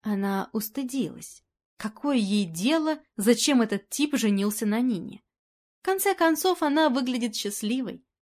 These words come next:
А за квартиру пускай родственники переживают. Она, Надежда, в общем-то, Нинке никто. «Здравствуйте», сказала Надежда, потому что молчание как-то слишком затянулось. «Рада познакомиться».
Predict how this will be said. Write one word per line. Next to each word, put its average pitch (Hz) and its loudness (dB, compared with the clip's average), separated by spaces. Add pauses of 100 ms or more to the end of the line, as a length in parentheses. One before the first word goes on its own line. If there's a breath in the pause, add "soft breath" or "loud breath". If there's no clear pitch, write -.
(260)
А 208 0
за 202 0
квартиру 277 0 (180)
пускай 254 0
родственники 226 -2
переживают. 185 -8 (520)
Она, 214 4
Надежда, 320 2
в 254 -2
общем-то, 262 0
Нинке 226 4
никто. - -4 (1080)
«Здравствуйте», 247 2 (920)
сказала 202 2
Надежда, 269 -2 (260)
потому 339 2
что 339 0
молчание 285 4
как-то 285 -6
слишком 226 -2
затянулось. 175 -10 (800)
«Рада 220 4
познакомиться». 277 4